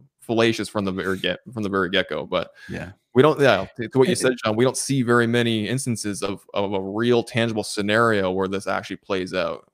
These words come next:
Speaker 1: And so that's
Speaker 2: W-
Speaker 1: why this is fascinating.
Speaker 2: We do see a lot of stories in the Old Testament about people not <laughs> following the law, <laughs> you know? And so, uh, but I, I love this, this little story.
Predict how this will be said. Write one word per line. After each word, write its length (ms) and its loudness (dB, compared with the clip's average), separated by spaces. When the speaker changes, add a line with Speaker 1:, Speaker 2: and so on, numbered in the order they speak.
Speaker 1:
And 220 -10
so 320 -8
that's 200 -12
Speaker 2:
W- 200 -4
Speaker 1:
why 220 -4
this 140 -6
is 120 -14
fascinating. 640 -10
Speaker 2:
We 180 4
do 200 8
see 240 4
a 60 4
lot 220 2
of 280 -4
stories 400 2
in 60 2
the 60 2
Old 100 -4
Testament 400 -2
about 180 -2
people 240 -6
not 420 0
<laughs> 0 -
following 520 4
the 80 -2
law, 580 0
<laughs> 840 -4
you 120 6
know? 320 6
And 320 4
so, 520 4
uh, 240 0
but 180 -2
I, 300 4
I 40 6
love 300 0
this, 340 -4
this 220 -8
little 140 -8
story. 340 -8